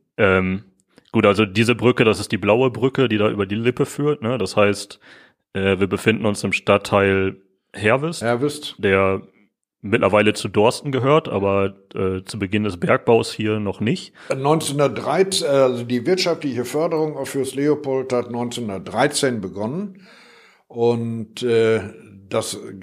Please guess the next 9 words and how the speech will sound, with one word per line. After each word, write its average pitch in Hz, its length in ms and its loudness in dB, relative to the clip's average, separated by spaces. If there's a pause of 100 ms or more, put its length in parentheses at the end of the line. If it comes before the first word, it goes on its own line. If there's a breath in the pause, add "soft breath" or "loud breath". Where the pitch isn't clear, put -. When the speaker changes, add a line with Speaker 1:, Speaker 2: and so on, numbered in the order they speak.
(260)
Speaker 2:
ereignete 143 720 0
sich 135 300 -2
in 117 280 -6
der 107 400 0
bis 92 240 -12
dahin 143 760 0 (460 loud breath)
selbstständigen 131 840 0
Landgemeinde 110 720 -2
Herwest. 92 640 -10